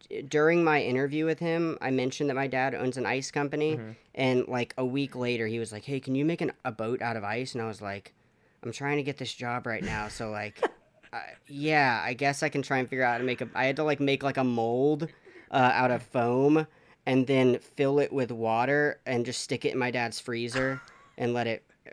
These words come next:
Speaker 1: freeze for, like, three months. Yeah.
Speaker 2: <laughs>
Speaker 1: We had to, like, slowly, like, every day go in there and add a little bit more water so it would, like, freeze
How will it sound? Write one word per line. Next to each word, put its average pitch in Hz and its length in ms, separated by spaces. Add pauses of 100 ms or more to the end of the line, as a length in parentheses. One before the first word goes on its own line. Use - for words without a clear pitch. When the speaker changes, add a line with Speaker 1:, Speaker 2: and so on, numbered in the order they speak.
Speaker 1:
freeze 123 460
for, 127 140
like, 113 180
three 113 220
months. - 520 (280)
Yeah. 131 320 (640)
Speaker 2:
<laughs> 302 80 (560)
Speaker 1:
We 139 100
had 147 80
to, 160 40
like, 156 320
slowly, 143 720
like, 131 160
every 127 260
day 127 220
go 120 160
in 120 80
there 123 100
and 113 100
add 120 180
a 117 40
little 117 240
bit 120 220
more 117 200
water 107 380
so 117 160
it 110 40
would, 107 100
like, 101 160
freeze 107 580